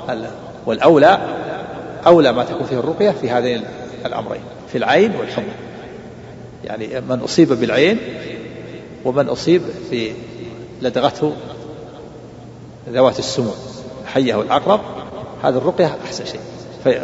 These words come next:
فيكون معنى الحديث: "لا رقية أشفى وأولى وأحسن من الرقية في ال-، في العين والحمى"، وإلا فتجوز الرقية في غير هذين الأمرين. يكون هذا مستثنى من "اعرضوا علي رقاكم"،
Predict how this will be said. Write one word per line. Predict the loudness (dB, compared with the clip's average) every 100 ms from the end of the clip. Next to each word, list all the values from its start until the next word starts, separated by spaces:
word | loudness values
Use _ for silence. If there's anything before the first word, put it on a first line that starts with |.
| 0
فيكون | 0 2 2
معنى | 2
الحديث: | 2 0 2
"لا | 4
رقية | 4 2 2 2
أشفى | 2 2 0 0 -4 -2
وأولى | 2 8 10 10 6
وأحسن | 4 4 2 6 6 6 0 -8 -8 -8 -6
من | -2
الرقية | 0 0 0
في | 0
ال-، | -2 -2
في |
العين | 0 2 2
والحمى"، | 0 -4 -8 -10 -10 4
وإلا | 6 8 8 4 2 -6 -2 4
فتجوز | 6 6 6
الرقية | 6 4
في | 4 4
غير | 6 6 6
هذين | 4 2
الأمرين. | 0 -2 -2 -6 -10 -10 -12 -14 -14 -14 -16 -16 -16 -16 -16 -18 -18 -6
يكون | -2 2 4
هذا | 6 6 6
مستثنى | 4 4 4 4
من | 2 0 -4 -8 -10 -10 -12 -10 -8 -6 -6 0
"اعرضوا | 4 4 6
علي | 4 4
رقاكم"، | 2 6 4 6